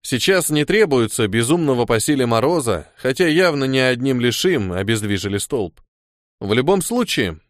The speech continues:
достаточно поддерживать в районе столпа жёсткий минус,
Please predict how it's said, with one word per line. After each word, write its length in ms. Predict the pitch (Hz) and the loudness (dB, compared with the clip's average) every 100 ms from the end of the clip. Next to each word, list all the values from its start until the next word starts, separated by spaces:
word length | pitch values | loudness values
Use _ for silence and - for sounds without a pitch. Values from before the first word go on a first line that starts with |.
| - | -12
достаточно 720 | 113 117 - 233 - 185 175 | -2 -2 2 -2 0 -2 0
поддерживать 680 | 165 143 160 202 151 151 - | 0 0 2 0 0 -2 0
в 40 | |
районе 340 | 131 147 170 147 | 0 2 0 -2
столпа 480 | - 127 113 165 | 0 0 2 0
жёсткий 400 | 120 156 - - | 2 0 -2 -4
минус, 500 | 113 147 202 135 - | -2 0 0 0 -2